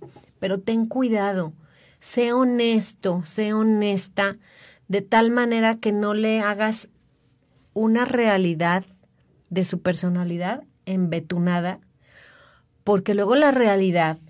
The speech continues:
Ale, le va a confrontar y se va a llevar el pastelazo. Y va a decir, "Pero si mi mamá o mi papá me dijeron que yo era la number one, y resultó que no soy la number one, quedé en quinto lugar,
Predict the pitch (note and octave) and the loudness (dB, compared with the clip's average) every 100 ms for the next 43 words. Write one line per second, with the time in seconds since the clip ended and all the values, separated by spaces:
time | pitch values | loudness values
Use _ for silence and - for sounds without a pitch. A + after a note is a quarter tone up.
0 | _ _ F#3 F3 F3+ - _ _ _ _ | _ _ -6 -4 -6 -10 _ _ _ _
1 | _ _ _ - G3 G3 G#3 G3+ C#4+ D4 | _ _ _ 0 4 4 4 4 6 6
2 | C#4+ B3 A3+ G3+ G3+ F#3+ G#3+ - _ _ | 6 4 4 4 4 4 2 -6 _ _
3 | _ _ _ _ - F#3+ F#3+ F3 G#3 A3 | _ _ _ _ -6 -4 -2 -2 -2 -4
4 | A3+ A3+ G3+ F#3+ F3 F3 - _ _ _ | -2 -4 -4 -4 -4 -6 -14 _ _ _
5 | _ _ _ _ G#3 G#3 G#3 A3 A3 A3 | _ _ _ _ -2 2 2 4 6 4
6 | - - _ _ _ _ _ - G3+ G3+ | 2 -16 _ _ _ _ _ 2 2 4
7 | G#3+ G#3 G3 F#3+ G3 G3+ A3 A#3+ - F#3+ | 2 0 2 0 0 -2 -2 -6 -6 -4
8 | F#3+ F3+ F3 F#3+ G3+ G3+ F#3 F#3 F3+ F#3+ | -2 -4 -6 -4 -4 -6 -4 -4 -2 -4
9 | F#3 E3+ F3 E3+ E3+ F3 F3 - _ - | -4 -6 -4 -4 -2 0 -2 -6 _ -6
10 | E3+ D#3+ E3 F3 F#3+ F3+ E3+ F3 - _ | -4 -4 -2 -2 0 -2 -4 -6 -12 _
11 | _ _ _ _ - G#3+ G#3 G#3+ A3+ A#3+ | _ _ _ _ -6 -2 -2 -2 0 0
12 | A#3+ B3 A#3+ A#3+ B3 B3 D4+ F4 - G3 | 0 0 2 0 2 2 2 2 -2 -2
13 | G3 G3+ G#3+ G#3+ A#3+ C4 C4 D#4 F#4 - | -2 -2 -2 0 0 2 2 0 -2 -4